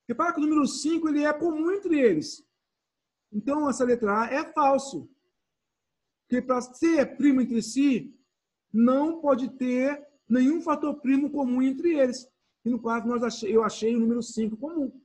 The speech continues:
Então, letra A é falsa. O legal é você fazer falso e verdadeiro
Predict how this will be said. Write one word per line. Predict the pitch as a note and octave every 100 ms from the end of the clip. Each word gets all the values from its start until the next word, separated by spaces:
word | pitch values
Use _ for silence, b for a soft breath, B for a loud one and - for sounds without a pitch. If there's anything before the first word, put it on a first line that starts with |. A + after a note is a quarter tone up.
| _ _ _ _
Então, | G3+ G#3
letra | G#3+ G#3+ G3+ A3
A | C4
é | C#4
falsa. | C#4+ C4 B3 A3+ - D#3 B2 _ _ _ _ _ _ _ _ _ _ _ _ _ _ _ _ _ _ _ _ _ _ _ _ _ _ _ _
O | G3
legal | A3 B3 D4
é |
você | C#4+ C#4+
fazer | - A#3+ F#3+ A#3
falso | A#3 B3 A#3
e |
verdadeiro | G#3+ F3 A#3 A#3+ D#3+